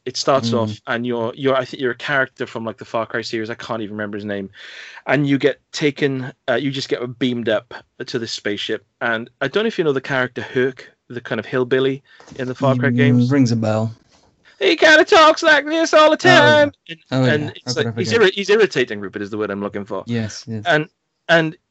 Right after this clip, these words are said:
Speaker 1: of course, he's, he kind of tells you he's a floating head, and you've gotta go around and collect his body, um, parts to put him back together. So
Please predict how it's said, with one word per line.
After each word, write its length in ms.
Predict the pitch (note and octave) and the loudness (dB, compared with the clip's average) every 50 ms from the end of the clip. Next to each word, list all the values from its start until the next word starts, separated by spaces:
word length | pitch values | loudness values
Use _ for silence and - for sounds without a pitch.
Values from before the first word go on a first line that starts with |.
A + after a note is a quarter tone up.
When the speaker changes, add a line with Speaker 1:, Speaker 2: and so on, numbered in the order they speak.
| _ - | _ -10
Speaker 1:
of 60 | - | -4
course, 260 | - F3+ D#3+ D3 - | 0 0 0 0 -2
he's, 320 | - F3 E3 C#3+ C#3 C#3+ C#3 - _ - | -6 -8 -8 -8 -8 -8 -10 -12 _ -16
he 140 | E3+ F3+ | -16 -16
kind 240 | - - - D#3 C#3+ | -10 -6 -4 -2 -2
of 60 | C3 | -2
tells 280 | - - D3+ C3 A#2+ A2 | -4 -2 -2 -2 -2 -2
you 80 | B2 A#2+ | -6 -6
he's 120 | B2+ B2+ | -6 -8
a 40 | B2+ | -8
floating 380 | - - - A#2+ B2 A2+ A2+ | -4 -2 0 0 0 -2 -2
head, 240 | A2 A2 A2 A2 G2+ | -2 -2 -2 -2 -2
and 100 | A2 A2 | -4 -8
you've 100 | A2 G#2+ | -8 -6
gotta 160 | - A#2 A2+ | -6 -6 -4
go 80 | G#2 B2 | -4 -4
around 120 | A#2 A2+ | -6 -6
and 80 | A2+ - | -6 -6
collect 200 | - A#2+ G#2+ - | -6 -6 -6 -8
his 120 | - A2 - | -10 -14 -10
body, 480 | - A#2 G#2+ G#2 G#2+ G#2+ G#2+ A#2 B2 - _ _ - | -6 -6 -4 -4 -4 -6 -6 -8 -12 -16 _ _ -6
um, 300 | A2 G2+ G2+ G2+ A2 - _ | -6 -4 -6 -8 -10 -14 _
parts 280 | - C3 A2 G2 - - | -4 -2 -2 -2 -4 -6
to 80 | - - | -10 -10
put 120 | - B2 | -8 -6
him 60 | A2+ | -6
back 100 | A2 A2+ | -4 -6
together. 360 | - A2+ F#2 A2 G#2+ G#2+ A2+ G#2+ | -6 -6 -6 -6 -6 -6 -6 -8
So 280 | - - B2 A2+ A2 | -6 -4 -4 -4 -4